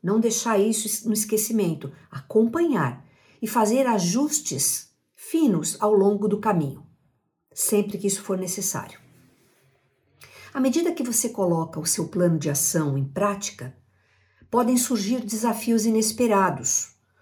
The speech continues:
ou dificuldades em cumprir o plano original, mas não deixe que essas dificuldades atrapalhem você. Persista.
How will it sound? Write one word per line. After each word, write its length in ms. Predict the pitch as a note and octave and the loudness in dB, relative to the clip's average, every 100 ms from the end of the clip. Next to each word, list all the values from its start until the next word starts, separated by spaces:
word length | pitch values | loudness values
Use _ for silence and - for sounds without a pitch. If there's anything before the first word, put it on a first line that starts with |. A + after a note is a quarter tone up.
| _ | _
ou 260 | - A#3 D4 | 4 4 4
dificuldades 840 | A3+ A#3 A3+ G#3 F3 G3+ A#3 G#3+ | 0 -4 -4 0 2 2 2 2
em 100 | A3 | 2
cumprir 600 | G#3+ G#3 E3+ - G3+ B3+ | 0 0 -2 0 0 0
o 80 | A#3+ | -2
plano 260 | A#3+ A3+ A3+ | 0 2 2
original, 720 | A#3 A3+ B3 G3 D#3 C3+ - _ _ _ _ - | 0 0 0 0 0 -4 -10 _ _ _ _ -4
mas 220 | A3 A3+ | 0 0
não 160 | C#4 | 0
deixe 580 | A#3+ B3+ D4 - D#3 - - _ | 0 0 0 -2 -4 -8 -16 _
que 100 | A3+ | 0
essas 320 | A3+ A3 G3 | 2 0 -2
dificuldades 960 | C4+ C4 C4+ A3 F#3+ E3 F3 A3 G3+ | -4 -6 -8 -6 -4 0 0 0 0
atrapalhem 720 | G3+ G#3 G#3 G3+ F#3 F#3 F#3+ F#3+ | -2 -2 -6 -4 -4 -2 -2 -2
você. 500 | G3+ G3 - A#2+ - _ _ _ | -2 -2 -2 -6 -12 _ _ _
Persista. 640 | - A3+ - D#3+ - - | -8 -6 -4 -6 -6 -10